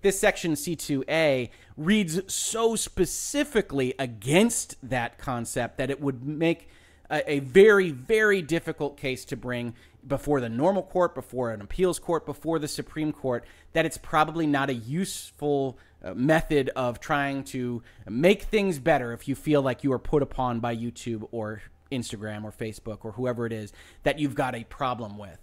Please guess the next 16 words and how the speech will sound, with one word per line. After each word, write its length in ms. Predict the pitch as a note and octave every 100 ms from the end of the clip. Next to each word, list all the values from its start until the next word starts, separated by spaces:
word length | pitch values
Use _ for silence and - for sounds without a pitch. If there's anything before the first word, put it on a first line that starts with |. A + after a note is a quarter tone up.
| - - _ _
Which 220 | F#3+ F#3+
is 160 | G#3+ C#3
why 400 | D#3+ G#3 D3+ E3+
our 160 | E3+
favorite 420 | F3 G3+ F3 D#3 -
senator, 420 | F3 D#3+ C3+ C#3+
Senator 320 | F#3+ F#3+ C#3
Hawley 480 | - F#3 F#3+ D3+ C#3+
of 140 | B2+
Missouri, 580 | C#3 A2 D3+ F#3 A#2+ B2+ - - - _
has 280 | D#3+ F3+ F3+
put 300 | - A3+ -
forth 580 | - G#3+ A#3+ E3+ G3 -
in 260 | G3 A3+ F#3
the 80 |
Senate 460 | - A2+ G2+ D#3+